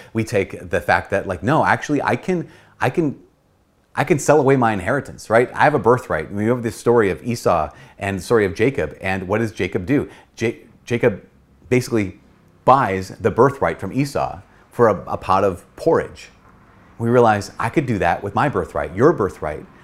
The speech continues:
We could do that." Basically, whenever we take the eternal blessing that God has given us as his sons and daughters, inheritance he wants to give us, and we say, "Yeah, but I want my sin more."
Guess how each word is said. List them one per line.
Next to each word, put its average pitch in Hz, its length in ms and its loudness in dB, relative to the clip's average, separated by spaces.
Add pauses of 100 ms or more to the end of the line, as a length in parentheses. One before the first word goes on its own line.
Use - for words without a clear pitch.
(100)
We 135 80 6
could 135 160 -2
do 147 100 2
that." - 380 -4
Basically, 120 340 0
whenever 120 300 2
we 123 100 -4
take 110 380 -2 (320)
the 120 100 0
eternal 147 340 -2
blessing 123 460 -2
that 104 120 -4
God 107 180 -2
has 87 100 -10
given 117 220 -2
us 92 120 -6
as - 140 -10
his 92 140 -8
sons 110 240 -2
and 95 100 -2
daughters, 90 400 0
inheritance 127 560 0
he 117 100 -2
wants 165 340 2
to 135 100 -2
give 95 160 -2
us, 85 200 -4
and - 280 -20
we 120 100 0
say, 127 160 2
"Yeah, 131 100 6
but 117 120 2
I 107 40 2
want 98 220 0
my 92 80 -4
sin 90 240 -10
more." 78 300 -8